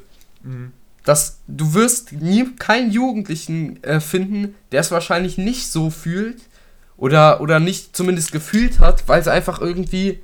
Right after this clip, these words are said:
Speaker 2: jeder gefühlt hat zu der Zeit, weil es einfach auch ein Party-Hit war und so.
Speaker 1: Ja, stimmt
Speaker 2: Weißt
Speaker 1: schon.
Speaker 2: du? Oder halt gerade bei Musik und, und wenn du dann guckst, so was so richtig ham geht oder Charts oder so ist,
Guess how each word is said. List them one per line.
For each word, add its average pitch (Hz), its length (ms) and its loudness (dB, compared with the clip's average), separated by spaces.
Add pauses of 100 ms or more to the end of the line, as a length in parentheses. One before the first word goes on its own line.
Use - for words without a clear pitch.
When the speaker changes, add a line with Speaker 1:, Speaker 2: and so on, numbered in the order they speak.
(120)
Speaker 2:
jeder 180 400 4
gefühlt 151 400 -2
hat 127 140 2
zu - 80 -6
der 135 160 -2
Zeit, 147 240 -2
weil 139 100 4
es 147 80 -2
einfach 147 200 -2
auch 165 160 -2
ein 165 80 -6
Party-Hit 160 580 0
war 104 160 -2
und 104 100 -4
so. 104 360 -8
Speaker 1:
Ja, 131 260 -12 (640)
stimmt - 160 -10
Speaker 2:
Weißt 156 240 2
Speaker 1:
schon. 190 80 -4
Speaker 2:
du? 220 120 -8 (1500)
Oder 165 520 4
halt 180 320 0
gerade 214 240 -2
bei 180 160 0
Musik 185 460 -4
und, 151 240 -4
und 147 200 -6
wenn 156 140 -4
du 156 60 -6
dann 151 180 -2
guckst, 160 240 -6
so 151 140 -4
was 151 180 0
so 143 400 -2
richtig 139 520 -10
ham 151 280 0
geht 135 240 -8
oder 127 220 -2
Charts 143 440 -4
oder 135 160 -2
so 127 200 -4
ist, 135 240 -6